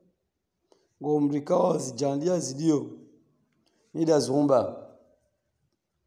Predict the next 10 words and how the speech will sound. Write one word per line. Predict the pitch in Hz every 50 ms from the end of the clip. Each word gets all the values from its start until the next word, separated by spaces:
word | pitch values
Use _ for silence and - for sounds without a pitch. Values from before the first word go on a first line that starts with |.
| _ _ _ _ _ _ _ _ _ _ _
Ama | - 180 190 208 220 220 220 208 214
inda | 220 196 202 190
nazar, | 170 160 170 170 156 160 151 147 151 156 165
ima | 175 196 196 180
itaangalia | 170 180 180 170 165 160 151 147 151 160 160 180 180 185
hawezi | 185 185 175 170 160 160 175 175 165 151 160 156 151 143 139 135 135
ziongo | 131 131 143 147 147 151 147
zino | 139 165 180 180
pia | 180 175 185 190 190 196 190 175
zondaru | 151 156 170 170 160 170 175 185 190 208 220 214 -